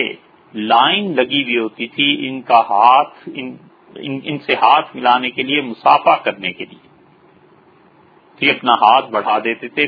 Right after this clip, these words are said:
فرشتے ان کے ہاتھ کو چھوتے تھے، مصافحہ کرتے تھے۔ یہ خود انہوں نے بیان کیا، صحیح احادیث میں ان کی بات آئی ہے، مسلم میں بھی اس طرح کی ایک روایت ہے۔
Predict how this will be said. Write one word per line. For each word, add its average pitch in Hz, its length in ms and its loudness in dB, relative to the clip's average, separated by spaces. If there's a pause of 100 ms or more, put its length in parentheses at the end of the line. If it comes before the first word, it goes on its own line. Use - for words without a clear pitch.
فرشتے 131 400 -4
ان 156 180 4
کے 123 140 -6
ہاتھ 104 340 0
کو 113 80 -8
چھوتے 120 440 -10
تھے، 131 200 -2 (560)
مصافحہ 120 460 2
کرتے 117 380 -6
تھے۔ 151 200 -2 (540)
یہ 135 200 2
خود 220 200 -4 (140)
انہوں 131 200 -4
نے 120 140 -6
بیان 110 380 -2
کیا، 135 340 2 (140)
صحیح 180 280 -2
احادیث 104 540 -2
میں 113 100 -10
ان 113 80 -14
کی 110 200 -10
بات 92 260 -6 (120)
آئی 90 260 -4
ہے، - 100 -18 (1400)
مسلم 190 340 -4
میں 170 180 -2
بھی 117 120 -6
اس - 160 -8
طرح 101 180 4
کی 95 200 -4
ایک 90 180 -8
روایت 92 420 0
ہے۔ - 100 -10